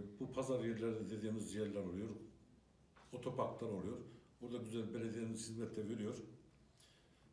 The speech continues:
Ayrıca besçikleri tercih etmeleri, hemşehrimizin küpesi olmayan hayvanların almaması konusunda da dikkatli olmanı özellikle rica ediyoruz. Vatandaşlarımızın aldıkları kurbanlık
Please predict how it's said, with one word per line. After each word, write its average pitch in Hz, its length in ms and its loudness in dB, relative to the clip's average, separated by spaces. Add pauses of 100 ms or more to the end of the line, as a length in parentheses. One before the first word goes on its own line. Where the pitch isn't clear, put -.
Ayrıca 147 340 6
besçikleri 143 540 4
tercih 131 340 4
etmeleri, 107 500 4 (460)
hemşehrimizin 139 680 4 (300)
küpesi 143 300 6
olmayan 135 260 8
hayvanların 135 460 6 (160)
almaması 139 520 4
konusunda 120 520 2
da - 120 4 (440)
dikkatli 135 420 4
olmanı 123 280 2
özellikle 147 360 2
rica 143 220 8
ediyoruz. - 360 4 (2250)
Vatandaşlarımızın 165 720 6
aldıkları 151 400 4
kurbanlık 143 960 0